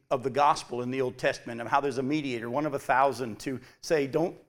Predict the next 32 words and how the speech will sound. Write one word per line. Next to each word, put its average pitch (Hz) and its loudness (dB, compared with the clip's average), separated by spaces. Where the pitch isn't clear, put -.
have 156 2
this 151 -6
person 147 -4
go 147 2
down 147 2
to 139 -2
the 127 -4
pit. 131 0
I've 113 -4
paid 160 -2
a - 2
ransom 147 -2
for 123 -4
him." 117 -4
And - -10
the 160 2
person 185 2
says, 170 0
"I've 170 4
sinned 185 0
and 151 -2
didn't 170 -2
do 185 0
what 160 0
was 127 -6
right, 160 0
yet 190 2
it 180 2
wasn't 185 4
repaid 170 2
to 147 -6
me." 127 -6